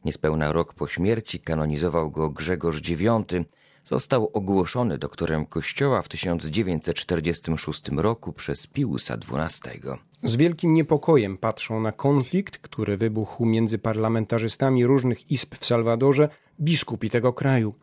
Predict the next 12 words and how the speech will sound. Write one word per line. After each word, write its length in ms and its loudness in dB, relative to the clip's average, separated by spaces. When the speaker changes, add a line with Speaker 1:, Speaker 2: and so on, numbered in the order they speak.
Speaker 2:
Episkopat 580 2
wydał 260 6
oświadczenie, 580 2
w 40 0
którym 280 4
stwierdza, 580 2
że 200 2
odpowiedzialność 840 0
obywatelska 800 2
i 120 -4
duszpasterska 760 0
biskupów 600 0